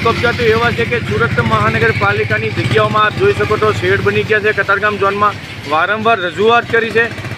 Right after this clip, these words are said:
પ્રાઇવેટ મિલકતમાં કરતા એમાં મને કોઈ વાંધો નથી, પણ અધિકારીને શું દેખાતું નથી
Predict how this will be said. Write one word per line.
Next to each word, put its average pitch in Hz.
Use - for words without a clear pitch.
પ્રાઇવેટ 214
મિલકતમાં 240
કરતા 226
એમાં 233
મને 233
કોઈ 233
વાંધો 226
નથી, 233
પણ 233
અધિકારીને 226
શું -
દેખાતું 202
નથી 226